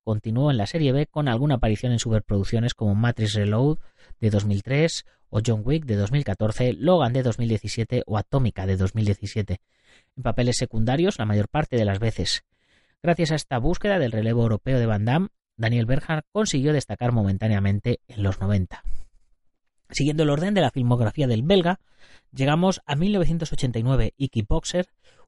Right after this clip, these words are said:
un éxito indiscutible que elevó al estrellato a Van Damme,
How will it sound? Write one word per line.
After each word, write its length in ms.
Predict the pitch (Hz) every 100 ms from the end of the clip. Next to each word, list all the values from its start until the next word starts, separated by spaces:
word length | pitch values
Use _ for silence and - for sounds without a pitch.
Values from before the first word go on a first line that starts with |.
| -
un 200 | 151 160
éxito 340 | 165 - 117
indiscutible 720 | 127 185 - 139 131 139 139 -
que 160 | 117
elevó 340 | 107 107 127 131
al 240 | 101 107
estrellato 440 | 131 - 110 123 110
a 40 |
Van 160 | 107 120
Damme, 220 | 151